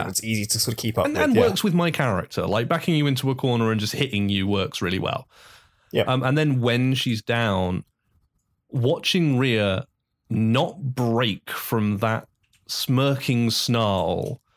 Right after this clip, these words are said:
Speaker 2: and just
Speaker 1: Yeah.
Speaker 2: sort of pace and watch with disdain and shrug. Uh, she
Speaker 1: And then she
Speaker 2: handled
Speaker 1: gets
Speaker 2: it like
Speaker 1: announced.
Speaker 2: a fucking pro, 'cause inside she's gotta be like, "Oh God,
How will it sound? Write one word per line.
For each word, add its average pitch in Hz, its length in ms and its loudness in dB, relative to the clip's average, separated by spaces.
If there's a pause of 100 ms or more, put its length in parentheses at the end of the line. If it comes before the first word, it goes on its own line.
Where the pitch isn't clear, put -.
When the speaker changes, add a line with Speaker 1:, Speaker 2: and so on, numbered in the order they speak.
(380)
Speaker 2:
and 135 80 0
just - 120 4
Speaker 1:
Yeah. 180 60 0
Speaker 2:
sort 131 100 0
of - 60 -18
pace 123 500 0
and 110 200 0
watch - 520 -2
with 110 160 -2
disdain 113 680 0
and 95 120 0
shrug. 98 840 0 (1500)
Uh, 165 140 0
she 175 280 2
Speaker 1:
And - 100 6
then - 80 6
she 160 100 4
Speaker 2:
handled - 80 6
Speaker 1:
gets 113 120 4
Speaker 2:
it 123 60 4
like 127 100 6
Speaker 1:
announced. 113 220 2
Speaker 2:
a - 40 -6
fucking 127 520 0
pro, 117 380 0
'cause 117 160 -2
inside 147 580 0
she's - 180 -2
gotta 117 160 0
be 107 60 0
like, 101 220 -2
"Oh - 100 -20
God, 98 200 -2